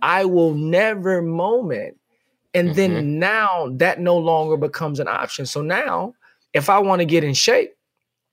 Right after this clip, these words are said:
Speaker 1: running is no longer an option.
Speaker 2: Right.
Speaker 1: Right?
Speaker 2: Yep. Yep.
Speaker 1: Uh, if you need to, to get new employment,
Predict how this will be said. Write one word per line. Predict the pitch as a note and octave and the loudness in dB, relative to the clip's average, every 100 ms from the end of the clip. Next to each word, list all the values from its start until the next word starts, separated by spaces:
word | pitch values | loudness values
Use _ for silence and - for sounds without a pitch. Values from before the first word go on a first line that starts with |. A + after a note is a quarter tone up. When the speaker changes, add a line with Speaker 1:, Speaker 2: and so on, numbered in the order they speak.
| _ | _
Speaker 1:
running | A2 C#3 G#3+ C4 F#3 F3+ G#3 | -4 2 4 2 -2 -4 -2
is | F#3+ E3+ | -2 0
no | F#3+ | 0
longer | F#3+ F#3 | 0 -2
an | G#3+ | -4
option. | F4+ F#4+ - - - _ _ _ _ _ _ - | -4 -6 -8 -10 -12 _ _ _ _ _ _ -8
Speaker 2:
Right. | - D#3+ | 0 2
Speaker 1:
Right? | F#3+ G#3+ - _ | 0 -2 -10 _
Speaker 2:
Yep. | - G2 - - - - | -18 -16 -16 -20 -20 -10
Yep. | F2+ A#2+ - _ - - | -4 -4 -4 _ -20 2
Speaker 1:
Uh, | F#3 F3+ | 4 6
if | E3+ | 4
you | B3 B3 | 4 4
need | A#3 F#3 | 4 6
to, | F3+ E3+ E3+ - _ | 8 8 6 -4 _
to | - E3 | 0 0
get | C3 G#3 - - | 4 0 0 -4
new | D3+ F3 - | 0 0 2
employment, | F#3 D3 G3+ A#3+ A#3+ D#3+ D#3 F3 | -2 -2 6 8 8 4 -2 -2